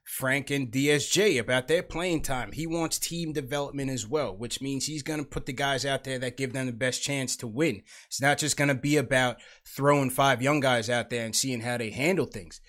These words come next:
That's why I believe Peyton is gonna be a starter. That's why I believe, uh, Julius is still gonna be a starter. That's why I believe M K G still has a chance to make this team, because in his case,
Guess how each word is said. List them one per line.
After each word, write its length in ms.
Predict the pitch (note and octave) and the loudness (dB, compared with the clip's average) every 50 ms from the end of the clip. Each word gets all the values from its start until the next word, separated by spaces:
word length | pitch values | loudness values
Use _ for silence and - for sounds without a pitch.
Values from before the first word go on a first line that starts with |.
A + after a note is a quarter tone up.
| - - _ | -20 -20 _
That's 260 | - B2 B2 A#2+ - A#2 | -2 0 0 0 0 0
why 200 | B2+ C3+ C#3 C#3 | 2 4 4 4
I 20 | |
believe 540 | B2+ B2+ B2+ B2+ D#3 G3+ F#3+ D3 A#2+ - _ | 4 2 2 2 2 0 0 -4 -6 -8 _
Peyton 340 | - D3 C#3+ B2+ G2+ A2+ G#2 | -4 -4 -4 -4 -4 -8 -10
is 180 | G2 A#2 A#2 | -8 -10 -6
gonna 180 | - C3 A#2 A2+ | -4 -4 -4 -4
be 160 | G2+ A#2 A2+ | -4 -6 -4
a 60 | G#2 | -2
starter. 400 | - - - A#2+ A2+ A2 G2+ F#2+ | -2 -2 -2 -2 -4 -4 -6 -6
That's 240 | F#2+ A2+ A2 - - | -8 -8 -6 -6 -4
why 160 | C3 B2+ B2+ | -2 -2 -2
I 40 | A#2+ | -2
believe, 540 | G#2+ A#2 A#2 B2+ D3+ F3 F3 D#3+ C#3+ A2 - _ _ - _ - _ _ _ _ | -2 -4 -4 -4 -4 -2 -4 -4 -6 -8 -12 _ _ -20 _ -20 _ _ _ _
uh, 220 | B2+ A#2+ A#2+ A#2 | 0 0 2 0
Julius 500 | A2 - - C3+ C3 B2+ B2+ B2 A2+ - | 0 2 2 2 2 2 2 0 0 0
is 80 | A#2 - | -2 -2
still 160 | - - B2+ | -2 -2 -2
gonna 180 | A2+ B2 A#2+ A#2 | -2 -2 -4 -4
be 120 | A2 A2+ | -4 -4
a 40 | G#2+ | -4
starter. 380 | - - - C3 B2+ A#2 G#2 F#2+ | -4 -2 -2 0 -2 -2 -2 -4
That's 240 | A2 A#2 - - | -6 -6 -6 -4
why 160 | B2 B2+ B2+ B2 | -2 0 0 0
I 20 | |
believe 520 | A#2 B2 B2 B2 D3 E3 E3 D#3+ D3+ B2+ - - - - _ _ | 0 -2 0 0 2 2 2 0 -2 -4 -8 -12 -20 -20 _ _
M 160 | C#3+ D3 D3 C#3 | 2 2 2 4
K 240 | - D3+ D3 C#3+ B2+ | 2 4 4 4 4
G 240 | - - D#3 F3 D#3+ | 4 2 2 2 0
still 220 | - - D#3+ C#3+ | 2 2 2 4
has 200 | C#3 D3 C#3+ C3 | 4 4 2 2
a 40 | C3 | 0
chance 380 | - - D3 D3+ D3 D3 C3+ - | -2 0 0 0 0 0 0 0
to 60 | D3 | 0
make 200 | C#3 C#3+ C#3+ C3+ - | 2 0 0 -2 -2
this 180 | D3+ C3 - | -4 -4 -2
team, 380 | - - - A3 A#3+ G3+ C3 A#2+ | -2 -2 -2 0 0 0 0 0
because 600 | B2 B2 B2 - C#3+ C#3+ C#3 C3+ C3+ B2+ A2+ - - - - - _ | 0 -2 0 2 2 4 4 4 2 0 -2 -6 -10 -16 -20 -16 _
in 160 | - C#3 C3+ | 0 0 2
his 300 | - D3 G#3 B3 A3 - | 6 6 6 6 6 4
case, 540 | - - D#3 D3+ C#3+ C#3 C#3+ - - - | 2 4 2 4 4 2 2 0 0 -2